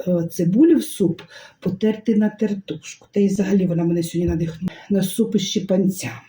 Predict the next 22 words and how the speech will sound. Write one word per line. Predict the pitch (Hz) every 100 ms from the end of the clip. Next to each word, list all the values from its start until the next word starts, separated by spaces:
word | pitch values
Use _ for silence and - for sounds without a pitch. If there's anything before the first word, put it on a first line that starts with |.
| - _ -
Я | 214 214 247
ось | 214
таку | - 208 - 202
картоплину | - 170 185 165 160 196 247 269
велику | 269 262 269 269 254
беру | 220 262 247
на | 247 240
таку | 240 233
кастрюльку, | 220 233 226 - 247 240 - 233
на | 247 302
двохлітрову | 220 - 208 202 190 180
кастрюльку. | 190 170 165 175 - - - - -
У | -
мене | 214 202
кусочок | 202 196 185 185 175 196
м'яса | 190 202 233 -
є, | 240 240 233 - -
курячого | - 220 208 - 220 214
філе. | 208 220 208 208 208 202 - _ _ - - - _ _
От, | 208 190 190 190 _ -
кусочок | - - 453 -
селери. | - 220 180 170 208 233 240 226